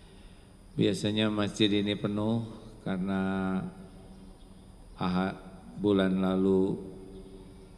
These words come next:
takdirnya tidak jadi, jadi mungkin sebagian agak bingung, jadi tidak sekarang.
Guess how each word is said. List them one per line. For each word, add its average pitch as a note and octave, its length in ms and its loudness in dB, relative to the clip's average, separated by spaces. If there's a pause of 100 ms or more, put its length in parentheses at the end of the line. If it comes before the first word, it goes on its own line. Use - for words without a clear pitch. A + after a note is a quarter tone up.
(140)
takdirnya F#2 880 4 (1400)
tidak F2+ 320 4
jadi, F#2 380 6 (420)
jadi F#2 240 4
mungkin F2+ 400 2
sebagian F2+ 800 2
agak F2+ 320 0
bingung, F#2 560 2 (320)
jadi F#2 400 4
tidak F#2+ 400 2
sekarang. E2+ 480 -4